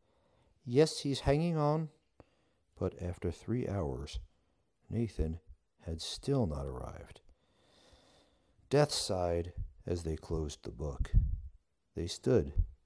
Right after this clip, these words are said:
As they stepped towards the man, they wondered what the witch would say were she there.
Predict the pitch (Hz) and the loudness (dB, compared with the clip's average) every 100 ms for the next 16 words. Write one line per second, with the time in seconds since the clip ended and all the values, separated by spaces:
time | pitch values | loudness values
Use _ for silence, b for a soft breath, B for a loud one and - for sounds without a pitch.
0 | _ _ _ _ _ _ _ 73 92 98 | _ _ _ _ _ _ _ -6 -2 -2
1 | 104 - - 117 139 - - - 123 123 | -2 -4 -2 0 -2 -6 -20 -8 0 0
2 | 107 78 73 65 71 85 - _ _ _ | 0 -4 -4 -4 -6 -8 -14 _ _ _
3 | 82 101 143 123 90 90 90 95 123 - | -6 0 2 2 2 0 0 0 0 -2
4 | 78 - 80 76 76 - - - 80 - | -6 -2 -2 -2 -4 -10 -12 -6 -4 -4
5 | - 71 73 76 - | -6 -6 -4 -6 -8